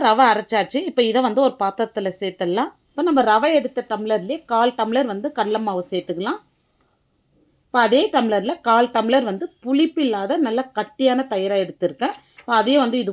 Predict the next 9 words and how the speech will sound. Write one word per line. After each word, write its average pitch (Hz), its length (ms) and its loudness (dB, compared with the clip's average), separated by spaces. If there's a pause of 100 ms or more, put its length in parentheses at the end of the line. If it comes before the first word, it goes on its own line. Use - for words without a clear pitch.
கூட 208 200 -2
சேர்த்துருங்க. 185 440 -2 (2500)
இப்ப 311 220 -4
இதை 233 180 0
வந்து 277 160 -2 (160)
நல்லா 214 240 -2 (120)
மிக்ஸ் - 260 -12
பண்ணி 214 200 -2
விட்டுங்க. 185 300 -4